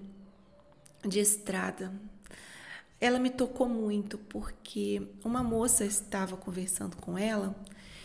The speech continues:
e ela dizia pra moça, né, "Não tem banheiro mais limpo que esse. Esse aqui você pode vir comer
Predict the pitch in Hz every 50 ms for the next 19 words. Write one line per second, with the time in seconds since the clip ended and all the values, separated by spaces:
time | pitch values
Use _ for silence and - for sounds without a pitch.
0 | - - - - - - 226 208 208 208 214 214 196 202 208 208 - 196 196 190
1 | 190 190 190 196 196 185 175 180 180 185 - - - 180 185 185 - 214 226 247
2 | 269 269 - - - 262 262 269 262 240 240 233 226 226 226 220 214 220 226 226
3 | 226 214 208 214 220 214 214 - - 226 214 208 208 208 - 202 - - 208 208
4 | - 240 214 - 240 - - 220 214 208 214 202 190 208 220 233 247 233 - -
5 | - 226 214 214 214 220 240 262 302 359 392 - -